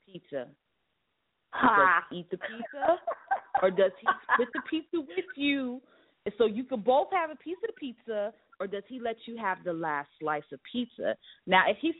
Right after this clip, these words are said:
Speaker 1: splits it with you, I'm like, "This is my dude. He's a team player right here." You know, but if he gives it to you, oh, that's so sweet and chivalrous. If he eats it, this some bitch is selfish.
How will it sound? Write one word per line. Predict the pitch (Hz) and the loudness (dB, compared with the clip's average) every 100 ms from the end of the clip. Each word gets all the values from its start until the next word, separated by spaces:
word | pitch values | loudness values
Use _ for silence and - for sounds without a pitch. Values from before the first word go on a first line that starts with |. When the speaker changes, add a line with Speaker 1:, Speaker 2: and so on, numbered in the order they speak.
| - | -6
Speaker 1:
splits | 330 381 - | -2 -2 0
it | 381 | 0
with | 370 381 | 0 2
you, | 370 - | 2 2
I'm | 226 | 2
like, | 220 175 196 | 0 -2 -2
"This | 240 | -4
is | 240 | -2
my | 196 165 | -2 0
dude. | 247 240 | -2 -2
He's | 175 | 0
a | 151 | 0
team | 208 180 | 0 -4
player | - 247 240 170 | 4 6 6 4
right | 165 165 | 2 0
here." | 277 208 151 _ _ - | -2 -2 -2 _ _ -4
You | 254 | 2
know, | 226 | 2
but | 190 | 2
if | 196 | -4
he | 269 208 | -4 -2
gives | 220 269 | 0 0
it | 339 - | -4 -6
to | |
you, | 311 311 | -6 0
oh, | 214 226 | 2 4
that's | 214 202 | 2 0
so | - 196 - | -4 -6 -8
sweet | 247 196 | -8 -8
and | - | -10
chivalrous. | 277 160 156 | -6 -6 -4
If | 185 190 | -8 -8
he | |
eats | 214 269 - | -6 -6 -6
it, | 269 | -8
this | 196 196 | -8 -4
some | 196 190 | -2 -2
bitch | 185 | -6
is | 180 | -2
selfish. | 185 160 - 131 | 2 2 0 -10